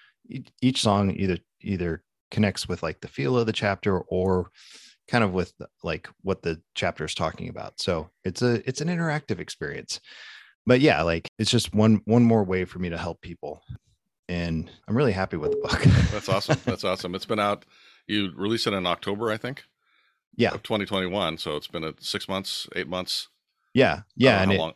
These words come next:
Speaker 2: I don't know how long that is. <laughs>
Speaker 1: Yeah, and it hit, hit the bestseller list on Amazon in, like, a couple of different categories.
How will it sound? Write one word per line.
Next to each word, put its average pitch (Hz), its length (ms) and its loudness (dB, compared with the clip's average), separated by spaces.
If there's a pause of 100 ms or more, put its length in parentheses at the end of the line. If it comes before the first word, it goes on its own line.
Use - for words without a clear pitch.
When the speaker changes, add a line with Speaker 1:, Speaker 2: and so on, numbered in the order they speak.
Speaker 2:
I 92 60 -2
don't 92 100 -2
know 90 60 -4
how 78 60 -2
long 73 180 -6
that 69 120 -8
is. - 300 -10
<laughs> - 40 -14 (340)
Speaker 1:
Yeah, 110 200 2
and 87 100 -2
it 98 120 2
hit, 113 240 2
hit 131 260 2
the 98 280 6
bestseller 98 520 2
list 92 320 -4
on 87 140 -2
Amazon 87 400 -2
in, 82 140 -2
like, 76 180 -6
a - 60 -14
couple 92 240 -2
of 87 80 2
different 82 260 -4
categories. 82 580 -2